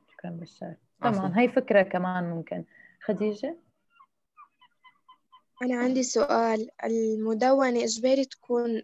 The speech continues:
Speaker 3: كتيبة؟ يعني أنا ما بقدر أعملها مثلًا فيديو أو صورة؟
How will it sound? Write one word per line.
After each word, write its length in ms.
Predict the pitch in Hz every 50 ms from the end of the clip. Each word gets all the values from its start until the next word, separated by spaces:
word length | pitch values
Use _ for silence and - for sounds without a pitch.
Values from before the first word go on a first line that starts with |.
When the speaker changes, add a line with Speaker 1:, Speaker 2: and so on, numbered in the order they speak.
| - _ _
Speaker 3:
كتيبة؟ 420 | - 226 - - 240 247 233 233 226
يعني 180 | 214 214 220 233
أنا 80 | 233
ما 100 | 233 240
بقدر 340 | 240 254 247 226 247 233 -
أعملها 320 | 226 220 233 240 240 226
مثلًا 460 | 220 220 220 - - 220 214 214 208 - - 214
فيديو 340 | 214 233 233 214 233 233 220
أو 180 | - 220 220 214
صورة؟ 500 | - - - 226 226 240 262 277 294